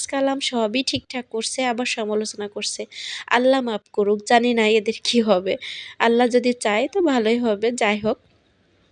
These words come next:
তো রাস্তার মধ্যে ছাগল ছিল, তারপরে এই তো মানুষ চলাচল করতেছিল। আসলে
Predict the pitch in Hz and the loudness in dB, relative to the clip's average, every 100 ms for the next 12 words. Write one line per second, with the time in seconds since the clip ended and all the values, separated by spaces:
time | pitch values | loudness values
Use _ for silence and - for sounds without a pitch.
0 | - - 269 226 214 - 262 247 240 220 | -20 0 4 4 4 0 -2 -2 -2 2
1 | 247 240 247 214 208 226 - 240 220 220 | 4 4 2 2 4 2 2 0 2 0
2 | 233 220 202 220 220 247 262 254 220 226 | 0 -4 -2 -2 0 0 -2 -2 -4 -4
3 | - 220 220 233 220 226 - 214 202 214 | -2 -2 0 -2 -4 -4 -4 -4 -4 -4
4 | - - - - - - - - 285 302 | -8 -16 -16 -14 -14 -16 -10 -4 -2 0